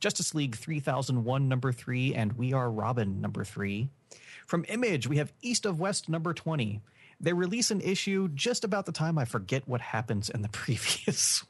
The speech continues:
one every time, as well as Low, number nine. And then from I D W, we have a really good week from them. We have Ghostbusters Get Real, number three,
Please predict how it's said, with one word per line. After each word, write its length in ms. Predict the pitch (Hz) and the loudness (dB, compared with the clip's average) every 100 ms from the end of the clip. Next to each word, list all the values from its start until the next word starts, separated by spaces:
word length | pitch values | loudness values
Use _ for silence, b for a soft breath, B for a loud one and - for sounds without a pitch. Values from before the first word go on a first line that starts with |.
| - | -6
one 440 | 196 143 165 135 - | -6 -2 -2 0 0
every 380 | 139 190 143 131 | -2 -2 -4 -2
time, 480 | 127 110 107 113 117 190 208 | 0 2 2 0 -2 0 0
as 160 | 190 151 | 2 0
well 200 | 156 165 | 0 0
as 160 | 135 110 | 0 0
Low, 340 | 107 123 120 | 2 2 2
number 240 | 110 104 | 0 0
nine. 560 | 107 98 95 95 95 95 92 B B - | 0 0 0 0 -2 -4 -6 B B -4
And 160 | 117 | 0
then 100 | 139 | 2
from 140 | 165 190 | 0 -2
I 140 | 180 | -2
D 100 | 240 | -2
W, 380 | 214 180 143 104 | 0 0 2 0
we 40 | 95 | 0
have 120 | 117 | -2
a 20 | |
really 220 | 147 170 | -2 0
good 120 | 135 | 0
week 160 | 117 135 | 0 -2
from 140 | 120 | 0
them. 160 | 110 104 | 0 0
We 80 | 98 | 0
have 140 | 101 | -2
Ghostbusters 600 | - 180 - 139 123 123 | 0 0 0 -2 -2 -2
Get 160 | 104 147 | 0 -2
Real, 320 | 123 131 131 | 0 2 2
number 280 | 117 107 98 | 2 0 -2
three, 420 | 139 147 135 135 | -2 -2 0 0